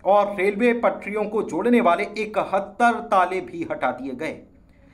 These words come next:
स्थानीय लोगों से जो जानकारी मिली उसके मुताबिक अब स्टेशन सुपरिटेंडेंट ने की मैन सुभाष कुमार को सतर्क किया, अलर्ट किया, ट्रैक की जांच की गई। पता चला कि किसी ने ट्रेन को पटरी से उतारने की साजिश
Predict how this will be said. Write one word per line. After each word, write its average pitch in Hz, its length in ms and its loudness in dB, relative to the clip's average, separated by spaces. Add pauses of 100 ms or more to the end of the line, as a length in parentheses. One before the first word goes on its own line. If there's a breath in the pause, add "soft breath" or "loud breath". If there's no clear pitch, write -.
(320 soft breath)
स्थानीय 233 380 4
लोगों 240 200 4
से 247 100 0
जो 226 120 -4
जानकारी 196 420 2
मिली 233 200 0
उसके 226 220 -2
मुताबिक 185 480 0 (260 loud breath)
अब 220 160 0
स्टेशन 233 480 0
सुपरिटेंडेंट 202 640 0
ने 226 140 2 (400)
की 240 160 8
मैन 202 260 4
सुभाष 185 380 2
कुमार 185 300 2
को 185 120 -4
सतर्क 196 360 0
किया, 208 140 0
अलर्ट 170 280 2
किया, 202 160 -2 (360)
ट्रैक 196 260 4
की 170 60 -8
जांच 175 340 2
की 226 100 -6
गई। 233 180 2 (580 loud breath)
पता 233 280 6
चला 185 340 4
कि 202 140 -2
किसी 233 300 -2
ने 202 200 0
ट्रेन 240 640 4
को 226 240 0
पटरी 214 400 -2
से 233 140 -4
उतारने 185 560 0
की 208 100 -8
साजिश - 600 -2